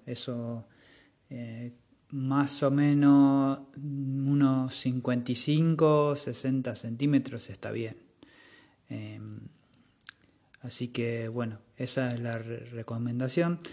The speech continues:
Eh, hay bancos más largos, de uno setenta también, eh, pero si uno también, si uno se quiere hacer uno, puede, puede hacerlo de, de uno veinte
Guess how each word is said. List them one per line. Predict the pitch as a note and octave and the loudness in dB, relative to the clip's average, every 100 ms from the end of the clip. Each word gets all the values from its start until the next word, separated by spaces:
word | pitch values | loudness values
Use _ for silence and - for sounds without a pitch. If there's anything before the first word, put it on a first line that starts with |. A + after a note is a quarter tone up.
| - - - _ - | -20 -20 -20 _ -8
Eh, | B2 A#2+ A#2 A#2 _ - | -6 -6 -8 -10 _ 2
hay | D#3 | 6
bancos | E3+ F#3 F3 D#3 | 8 8 8 6
más | D3+ D3+ | 6 4
largos, | E3 G3+ F#3+ F#3 F3+ - - | 8 8 8 8 6 2 -4
de | C3+ | 0
uno | C#3+ C#3+ | 4 4
setenta | C#3 C3 C3 F3 F#3 F3 C#3+ | 2 -2 2 4 4 4 2
también, | B2+ C3 E3 F3 F3 - _ - | 2 0 0 0 -4 -10 _ -14
eh, | - A#2+ A#2 | -12 -10 -10
pero | A#2+ A#2 | -10 -8
si | - | -4
uno | C3 D3 C#3+ C3+ C3 B2+ B2 A#2+ | 0 4 4 4 2 0 -4 -4
también, | B2 C#3 D3 C#3 | -2 2 4 2
si | C3 C#3+ | 2 2
uno | C#3+ | 4
se | C#3 C3 | 2 -2
quiere | C3 C3+ | -2 -2
hacer | - C3+ C#3+ | -2 -4 -2
uno, | D3+ C#3+ C#3 - - - - - - - | 0 0 -2 -12 -20 -20 -20 -20 -20 -4
puede, | D3 C3+ - - - _ _ _ _ _ _ - | 0 0 0 -12 -20 _ _ _ _ _ _ -4
puede | - D3 | 4 6
hacerlo | C3 - D3+ C#3+ C3 | 6 6 4 6 6
de, | B2+ B2 A#2+ A#2+ A#2+ A2+ _ _ - | 4 0 -2 -4 -6 -10 _ _ -18
de | G3 B2 A#2 A#2 | -12 -10 -10 -4
uno | C3+ C#3+ C3 | 0 2 4
veinte | F3+ G3+ G3 E3 D#3 - | 6 6 6 2 0 -12